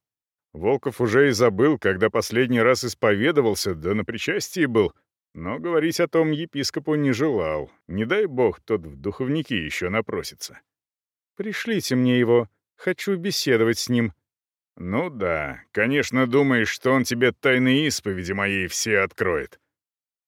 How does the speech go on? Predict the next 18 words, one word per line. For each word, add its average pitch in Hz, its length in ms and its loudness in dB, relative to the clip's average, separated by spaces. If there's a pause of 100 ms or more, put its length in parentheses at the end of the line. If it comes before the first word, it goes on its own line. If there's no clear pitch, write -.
(100)
«Как 104 220 -4
только 123 420 0
будет 110 380 -2
возможность, 104 840 -4
так 73 240 -14
сразу 98 440 -8
пришлю». 64 600 -16 (640)
На 104 160 -4
том 202 340 -2
Волков 104 460 0
откланялся. 67 800 -12 (680)
Поп 202 220 -2
снова 120 480 2
совал 113 380 4
ему 113 260 2
перстень 107 560 -2
для 95 160 2
поцелуя, 107 640 2